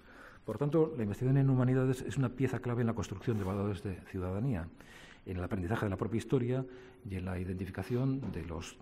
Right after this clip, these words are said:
desafíos de la sociedad. En este sentido, además de mis colegas del Instituto, aquí está el director del Departamento de Ciencias Históricas o la decana de la Facultad de Filosofía y Letras,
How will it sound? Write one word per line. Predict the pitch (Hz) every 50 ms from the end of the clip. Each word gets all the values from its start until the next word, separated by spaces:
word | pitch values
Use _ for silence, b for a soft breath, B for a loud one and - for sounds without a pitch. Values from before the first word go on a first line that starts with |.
| 92
desafíos | 85 - - 92 87 - 110 85 82 90 85
de | 78
la | 76
sociedad. | - - 90 - - 76 - 98 98 - B B B B B B B B B B B B B B B B B B
En | - 113
este | 117 120 107
sentido, | - 135 113 135 139 135 143 139 135 117 104
además | 107 107 107 120 120
de | 113
mis | 113 107
colegas | - 117 117 113 110 113
del | 117 113
Instituto, | 107 117 113 123 135 131 147 143 147 147 147 - - - - - - 95
aquí | 90 - - 98
está | 90 - - 92
el | 92 90
director | 92 87 98 - - 98 90
del | 87 92 82 90 95 98 110 120 117 113 110 104
Departamento | - 101 - 98 87 95 98 95
de | 90
Ciencias | 101 95 82 87 85
Históricas | - - 135 131 123 - 123 120 95
o |
la | 95 90
decana | 80 - - 104 98 95
de | 95
la | 92
Facultad | - 101 - 92 90 - 95
de | 92
Filosofía | - 101 92 92 - 90 - 113 107
y | 107
Letras, | 117 131 131 110 120 123 123 -